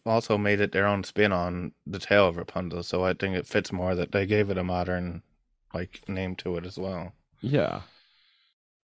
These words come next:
Speaker 1: The character design of Flynn came from the process called the Hot Man Meeting by Nathan Gren-, Garino and Brian H-,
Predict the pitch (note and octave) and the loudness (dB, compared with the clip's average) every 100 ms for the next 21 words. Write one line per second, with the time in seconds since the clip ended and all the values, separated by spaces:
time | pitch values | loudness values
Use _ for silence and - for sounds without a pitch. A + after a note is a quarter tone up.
0 | _ _ _ _ _ A2+ - B2+ D3+ D3 | _ _ _ _ _ -6 4 6 6 4
1 | A#2+ G#2+ G#2 G2+ F#2 G#2+ A2+ F#2 - F#2+ | 0 4 4 4 0 2 2 2 -2 -2
2 | F#2+ G2+ F#2+ - G#2 G#2 G2 F#2+ - F#2 | -2 -2 -4 0 2 4 2 0 2 2
3 | F#2 - G#2 F#2+ - G#2 A2 G2 G#2 G2+ | 2 -2 0 0 4 4 4 4 2 4
4 | F#2+ E2+ F2+ F#2 F#2 _ _ _ _ C#3 | 2 0 -2 -4 -6 _ _ _ _ 4
5 | G#2 G#2 G#2+ - G#2+ G#2 C3 A2 - G#2+ | 6 4 4 2 -2 6 6 6 2 4
6 | G#2+ G#2 G2 F#2+ F#2 G2 F#2+ F#2+ G#2 | 6 6 4 2 4 4 2 0 -4